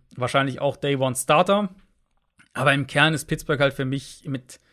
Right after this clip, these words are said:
mit klaren Needs auf Tackle, Center, Linebacker könnte man noch reinwerfen,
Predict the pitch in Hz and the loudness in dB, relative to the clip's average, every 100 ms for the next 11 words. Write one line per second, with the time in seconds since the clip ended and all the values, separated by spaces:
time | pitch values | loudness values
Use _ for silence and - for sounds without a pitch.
0 | _ _ _ _ 127 - 151 170 175 170 | _ _ _ _ -10 2 4 6 6 4
1 | 175 175 143 123 - 165 165 156 147 - | 4 2 -4 -6 0 2 4 2 0 2
2 | 151 156 147 139 147 151 143 147 139 - | 2 4 4 4 4 4 2 2 -2 -4
3 | - 151 143 139 131 139 143 135 - 131 | -4 -2 0 -2 -2 -2 0 0 -2 -6